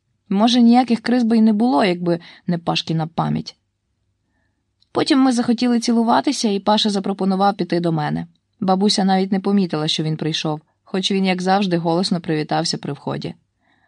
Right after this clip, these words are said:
Ми прошмигнули у мою кімнату і цілувалися майже весь час, аж поки не прийшов Ілюха.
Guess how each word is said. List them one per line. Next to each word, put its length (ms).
Ми 140
прошмигнули 600
у 40
мою 240
кімнату 520
і 120
цілувалися 640
майже 360
весь 320
час, 380
аж 240
поки 540
не 200
прийшов 520
Ілюха. 500